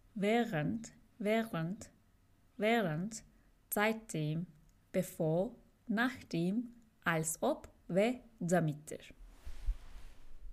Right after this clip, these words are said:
İlk önce das ile başlayalım. Das, kullanılan fiile dığında anlamını katar. Cümle içerisinde iki fiil kullanılacağı zaman kullanılır.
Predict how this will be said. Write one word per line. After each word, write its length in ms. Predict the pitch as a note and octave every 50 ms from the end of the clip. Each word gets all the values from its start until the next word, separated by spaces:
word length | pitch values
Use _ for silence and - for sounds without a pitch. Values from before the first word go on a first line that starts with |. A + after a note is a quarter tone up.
| - - - - - - - - - - - - - - - - - - - - - - - - - - - - - - - - - - - - - -
İlk 300 | - E4+ F4 E4+ - -
önce 520 | G#3+ F#3+ F3 E3+ D#3+ D#3+ G#3 A#3+ C4 C#4 C4+ - - -
das 280 | G#3+ A#3 - - - -
ile 260 | - F3 F#3 F#3+ E3+
başlayalım. 520 | D#3+ D3 D3 - - - - - - - - - - - - - - - - - - _ _ -
Das, 320 | A3 B3+ D#4 D4+ - - - - - - - - -
kullanılan 560 | - D4 D4 D4+ D#4+ E4 E4 E4+ E4+ F4 E4+
fiile 800 | - - - - G3+ F#3 F3 E3+ E3 E3+ F#3+ A#3+ C4 B3+ G3 E3+
dığında 680 | E3+ F#3 F#3+ G3 G#3 G3+ G3+ G3 E3+ E3+ D#3+ D#3 D3 D3 - - -
anlamını 580 | G#3 G3 G3 F#3 F3 E3+ E3+ F3 G3 A3 A#3 A#3
katar. 420 | - E3 D3 - - - - - - - - - - - -
Cümle 300 | G#3 B3 C4 D#4+ F4+ F#4
içerisinde 600 | F4 - - D4+ D4+ D4 C#4 - - C#4 C#4+ D4+
iki 260 | - - B3 - D#4+
fiil 360 | C#4+ - - B3+ C4 C#4+ C#4+ C#4+
kullanılacağı 720 | - A3+ G3+ G3+ G3+ G3+ G3+ G3+ G3 F#3+ G#3 G#3+ A3 G3+
zaman 320 | F#3 F3 D#3+ D#3 D#3 D#3
kullanılır. 600 | - - B3+ B3+ B3+ C4 C4 B3+ B3+ C4 C#4+ D4+